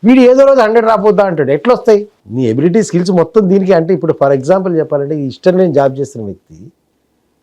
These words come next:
ఎంత కష్టపడగలడు? ఆ ఇరవై వేలు, ముప్పై వేలు, నలభై వేలు, యాభై వేలు జీతం ఏదైతే ఉందో, ఆ జీతానికి కోత పడకుండా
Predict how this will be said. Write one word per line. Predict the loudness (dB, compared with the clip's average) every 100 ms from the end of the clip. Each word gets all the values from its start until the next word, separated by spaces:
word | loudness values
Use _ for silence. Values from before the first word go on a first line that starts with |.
| _ _ _
ఎంత | 2 2
కష్టపడగలడు? | 2 0 2 2 2 -2 -6 -10 -18 _ _ _ _ _ _ _ -2
ఆ | 0
ఇరవై | 4 4 6 6 4
వేలు, | 4 2
ముప్పై | 2 -2 0 0
వేలు, | 2
నలభై | 2 2 2
వేలు, | 2 2
యాభై | 2 4 4
వేలు | 0 0
జీతం | -2 0
ఏదైతే | 2 2 0 -2
ఉందో, | -2 -2
ఆ | 0 0 2
జీతానికి | 0 0 0 2 2 2 -2 -6
కోత | 0 2
పడకుండా | 2 2 0 -2 -6 -2 -2